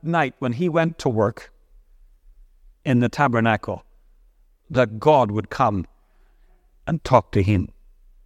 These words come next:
In fact, Eli didn't have any idea either. He hadn't even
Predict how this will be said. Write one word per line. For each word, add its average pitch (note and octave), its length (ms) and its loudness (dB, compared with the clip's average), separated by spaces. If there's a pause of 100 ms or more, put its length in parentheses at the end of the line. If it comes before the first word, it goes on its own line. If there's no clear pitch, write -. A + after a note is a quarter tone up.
(1040)
In D#3 80 -6
fact, A#3 240 4
Eli A3+ 360 4
didn't D3 320 0 (140)
have C#3+ 360 0
any D3+ 260 0
idea C3+ 480 0
either. A3 440 -2 (880)
He D#3+ 100 0
hadn't G#3+ 320 2
even A#3+ 400 2